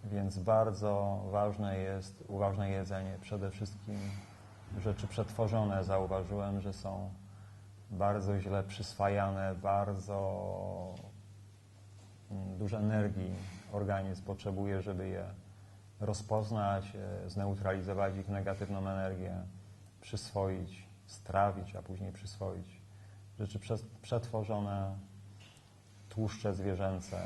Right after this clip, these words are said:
to ja miałem z tym naj-, największy problem. Nawet, e, łącznie z tym, że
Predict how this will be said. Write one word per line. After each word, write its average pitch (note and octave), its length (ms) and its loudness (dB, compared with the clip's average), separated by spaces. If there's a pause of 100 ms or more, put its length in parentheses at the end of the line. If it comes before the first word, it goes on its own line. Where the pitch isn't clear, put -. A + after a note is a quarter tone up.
(320)
to A2 120 0
ja A2 160 4
miałem G#2+ 260 2
z G#2 60 -4
tym G#2+ 200 2
naj-, G#2 180 2
największy G2+ 420 0
problem. F2+ 360 -6 (1500)
Nawet, G2 420 2
e, G2+ 640 -6
łącznie G2+ 480 -2
z - 100 -10
tym, G2 380 0
że F#2+ 440 -6